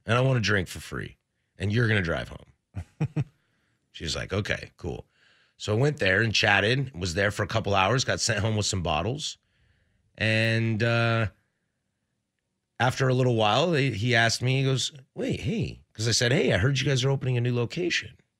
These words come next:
He said, "Yeah, we are." "Do you wanna work for us?" "No, no, no, no. I don't wanna,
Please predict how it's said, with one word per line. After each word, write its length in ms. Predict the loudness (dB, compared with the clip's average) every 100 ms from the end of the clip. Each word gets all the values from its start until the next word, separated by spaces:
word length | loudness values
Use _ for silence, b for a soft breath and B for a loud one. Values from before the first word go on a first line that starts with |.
| _ _
He 100 | -10
said, 220 | -6 -4
"Yeah, 200 | -2 -2
we 120 | 0 -2
are." 80 | -4 _ _ _ _ _ _ _ _
"Do 60 | -2
you 80 |
wanna 180 | 0 -2
work 180 | -4 -6
for 120 | -6 -6
us?" 280 | -8 -14 _ _ _ _ _ _ _ _ _ 0
"No, 400 | 4 4 4 4
no, 240 | 2 0
no, 240 | 0 -2 -4
no. 220 | -6 -6
I 140 | -2 -2
don't 120 | -2
wanna, 180 | -6